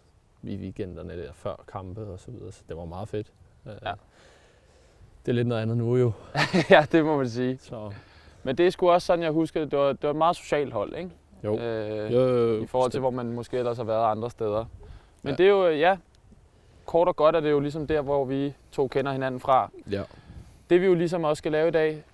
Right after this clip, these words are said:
Speaker 2: som du rigtig nok har påpeget, det er, at vi skal spille noget discgolf.
Speaker 1: Ja, det er spændende.
Speaker 2: Skal vi prøve at kaste os ud i det?
Speaker 1: Jamen, hvor fanden er, skal, er det, er det den gule der?
Speaker 2: Vi skal ned til den gule dernede. Øhm, jeg kan sige til dig, jeg har jo prøvet det én gang før,
Speaker 1: Ja.
Speaker 2: så det er jo ikke fordi, jeg er en maestro i det.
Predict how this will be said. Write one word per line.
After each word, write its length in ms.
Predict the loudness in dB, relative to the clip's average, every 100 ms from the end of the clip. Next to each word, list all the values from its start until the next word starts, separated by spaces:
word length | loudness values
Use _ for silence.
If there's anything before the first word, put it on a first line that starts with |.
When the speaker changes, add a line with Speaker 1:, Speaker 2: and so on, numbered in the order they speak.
| _
Speaker 2:
som 160 | -8
du 220 | -2 -2 2
rigtig 260 | 0 0
nok 120 | 0
har 80 | 0
påpeget, 580 | 2 0 4 4 2 0
det 80 | 0
er, 40 |
at 60 | 0
vi 60 |
skal 100 | -2
spille 200 | -4 -2
noget 160 | -2 -2
discgolf. 460 | -4 0 0 0 -8 -20 -2
Speaker 1:
Ja, 140 | 0 0 -6 -20 -20 _ _ _ _
det 140 | -6 -6
er 40 |
spændende. 360 | -6 -6 -8 -10 -16
Speaker 2:
Skal 260 | -20 -4 -2
vi 240 | 2 0
prøve 200 | 0 2
at 60 | 2
kaste 200 | 2 0
os 80 | 0
ud 140 | 0
i 60 | 0
det? 140 | -2 2
Speaker 1:
Jamen, 220 | 2 2
hvor 100 | -2
fanden 300 | 2 2 4
er, 160 | 4 4
skal, 280 | 0 -4 0
er 80 | 2
det, 180 | 2 2
er 140 | 0
det 120 | 4 4
den 120 | 6
gule 260 | 6 6 6
der? 200 | 4 2
Speaker 2:
Vi 120 | 0
skal 180 | 2 4
ned 140 | 4 4
til 100 | 2
den 100 | 2
gule 240 | 2 4
dernede. 420 | 6 4 4 2 0 _ _ _ 2
Øhm, 720 | 4 6 6 4 0 -4 -8 -16 _ _
jeg 140 | 2 4
kan 100 | 2
sige 220 | -2 -2
til 140 | 0
dig, 60 | 2
jeg 100 | 4
har 60 | 4
jo 60 | 4
prøvet 340 | 4 4 4
det 140 | 0
én 40 | 0
gang 240 | -2 0
før, 240 | 0 0 0
Speaker 1:
Ja. 120 | -2 -4 -4
Speaker 2:
så 100 | -4
det 60 |
er 40 | -2
jo 40 |
ikke 100 | 0
fordi, 280 | -2 -4 -2
jeg 120 | -2
er 40 | -2
en 100 | -4
maestro 400 | -4 -4 -6 -6
i 100 | -6
det. 160 | -8